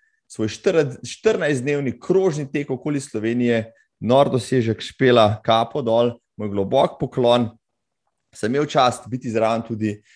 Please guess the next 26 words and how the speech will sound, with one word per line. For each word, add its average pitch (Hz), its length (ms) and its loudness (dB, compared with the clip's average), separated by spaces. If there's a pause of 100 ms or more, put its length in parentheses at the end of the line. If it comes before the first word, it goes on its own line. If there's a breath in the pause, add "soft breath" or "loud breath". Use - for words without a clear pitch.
(240 soft breath)
tudi 104 140 -6
par 101 300 0
dni 147 300 -4 (240 soft breath)
in 131 120 -6
spremljati 123 420 -6
ta 117 100 2
res 117 180 -4
neverjeten 107 560 -4
podvig, 117 460 -8 (380)
ki 190 120 -4
ga 139 180 4
vsi 165 360 -6
vi 143 160 0 (400 soft breath)
lahko - 280 -8
še 104 220 -6
vedno 147 400 0
podprete, 110 920 -2
in 107 140 -8
sicer 101 400 -8
pošljete - 460 -12
S 110 240 -6
M 110 100 -4
S 139 240 -2
Junaki 123 460 -6
pet 95 320 -8
na - 180 -6